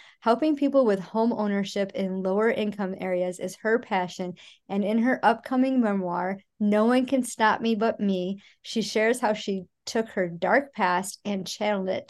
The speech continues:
to her much, channeled it to much of her success. Oh my God, I just got chills. I love this. When is this gonna be out? No one can stop me but me. I'm always talking about, "Get out of your own way, Lisa."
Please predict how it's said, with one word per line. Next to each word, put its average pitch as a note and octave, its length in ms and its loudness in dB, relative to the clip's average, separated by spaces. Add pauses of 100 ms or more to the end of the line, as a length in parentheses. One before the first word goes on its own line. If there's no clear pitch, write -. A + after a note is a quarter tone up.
(120)
to G3+ 140 -2
her F3+ 200 -2
much, F3+ 420 -6 (520)
channeled C4+ 340 2
it F#3 220 2
to G3+ 180 -6
much G3 240 -4
of G#3+ 100 -4
her G3 140 -2
success. F#3 600 -4 (540)
Oh C4+ 80 6
my E4+ 80 8
God, D4 120 12
I A3+ 80 8
just C#4+ 140 4
got C#4+ 200 8
chills. F#3+ 680 6
I C#4 160 10
love D4 380 10
this. G#3+ 340 6
When D4 180 6
is G4 140 2
this F#4+ 140 2
gonna F4 260 0
be E4 160 2
out? A3 300 8
No B3+ 180 4
one E4 240 2
can D#4+ 180 -6
stop B3 380 2
me B3 140 2
but A3 240 0
me. A3 280 -2
I'm A3+ 140 0
always C4 280 4
talking B3+ 280 2
about, G3+ 320 2 (300)
"Get B3+ 120 0
out F#4 200 4
of D4 80 4
your D4+ 140 8
own D4 160 6
way, E4 180 4
Lisa." G#3+ 480 -4